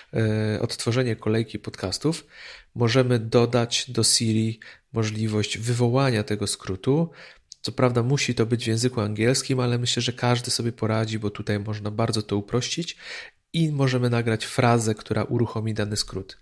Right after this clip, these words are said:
I w tym momencie, kiedy uruchomisz Siri, wywołasz ją i powiesz na przykład "Play Castro", wystarczy nagrać taką frazę,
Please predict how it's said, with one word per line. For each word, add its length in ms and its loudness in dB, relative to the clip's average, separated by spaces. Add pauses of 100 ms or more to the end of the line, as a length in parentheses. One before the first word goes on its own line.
(380)
I 40 -16
w 40 -10
tym 140 2
momencie, 560 2 (140)
kiedy 200 -2
uruchomisz 520 0
Siri, 360 4
wywołasz 580 0
ją 300 2
i 120 -6
powiesz 480 -2
na 60 -4
przykład 640 -4 (460)
"Play 260 6
Castro", 680 0
wystarczy 440 -2
nagrać 280 -2
taką 240 -6
frazę, 480 -4